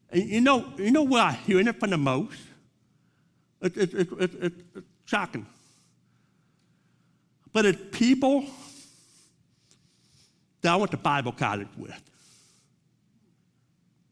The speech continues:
I'm, I'm telling you, it can happen to anyone. I, I know pastors. I know pastors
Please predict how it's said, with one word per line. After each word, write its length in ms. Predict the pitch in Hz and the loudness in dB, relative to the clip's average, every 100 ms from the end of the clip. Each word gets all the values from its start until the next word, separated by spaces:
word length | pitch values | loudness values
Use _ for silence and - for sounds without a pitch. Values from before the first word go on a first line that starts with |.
| _ _ _ _ _ _ _ _ _ _ _ _ _ | _ _ _ _ _ _ _ _ _ _ _ _ _
I'm, 160 | 170 240 | -4 -2
I'm 100 | 226 | 0
telling 220 | 277 277 | 0 2
you, 40 | 190 | 0
it 80 | |
can 80 | - | -2
happen 320 | 208 226 - | -4 -6 -4
to 120 | 147 131 | -4 -2
anyone. 600 | 160 156 110 - - - _ _ _ _ _ _ _ _ _ _ _ _ _ | 0 0 -4 -12 -18 -20 _ _ _ _ _ _ _ _ _ _ _ _ _
I, 180 | 175 294 - - | 2 2 0 -2
I 140 | 196 | 4
know 180 | 294 208 - - - | 4 4 -2 -10 -6
pastors. 1000 | 233 247 240 - 180 127 90 - - - - _ _ _ _ _ _ _ _ _ _ _ _ _ _ _ _ _ _ _ _ _ _ | -4 -4 -6 -4 0 0 -4 -14 -18 -18 -20 _ _ _ _ _ _ _ _ _ _ _ _ _ _ _ _ _ _ _ _ _ _
I 60 | 302 | -4
know 180 | 339 247 | 0 -2
pastors 1120 | - - - 277 247 - - 147 95 - | -4 -10 -6 -2 -4 -4 -4 -4 -4 -14